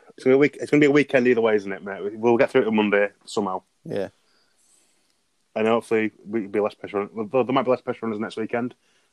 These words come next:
Speaker 1: having to pick it, not having to pick the Vikings.
Speaker 2: What pressure do you feel
Speaker 1: Um,
Speaker 2: like?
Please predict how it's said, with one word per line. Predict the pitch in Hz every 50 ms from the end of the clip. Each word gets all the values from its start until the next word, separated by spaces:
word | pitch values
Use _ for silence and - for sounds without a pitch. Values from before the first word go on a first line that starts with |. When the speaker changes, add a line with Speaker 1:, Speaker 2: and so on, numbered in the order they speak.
| _ _ -
Speaker 1:
having | 101 101 104
to | 101
pick | - - 98 - -
it, | - -
not | 101 107
having | 107 107 110
to | 104
pick | - - 101
the | 101
Vikings. | 101 113 117 117 _ 131 127 127
Speaker 2:
What | 117 110 -
pressure | - - 143 - - -
do | 180 175
you | 170 170
feel | - 180 170 160 156
Speaker 1:
Um, | 147
Speaker 2:
like? | 147 147 151 156 - - -